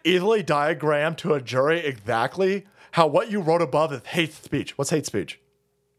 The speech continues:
Well, uh, a cop saying, "In my experience, I'm seeing a rise in crimes from Venezuelan migrants." And, uh, these fucking lefties,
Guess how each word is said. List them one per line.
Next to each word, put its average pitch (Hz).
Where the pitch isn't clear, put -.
Well, 156
uh, 143
a 151
cop 196
saying, 151
"In 143
my 151
experience, 147
I'm 151
seeing 185
a 160
rise 160
in 156
crimes 196
from 165
Venezuelan 147
migrants." 139
And, 151
uh, 139
these 127
fucking 196
lefties, 147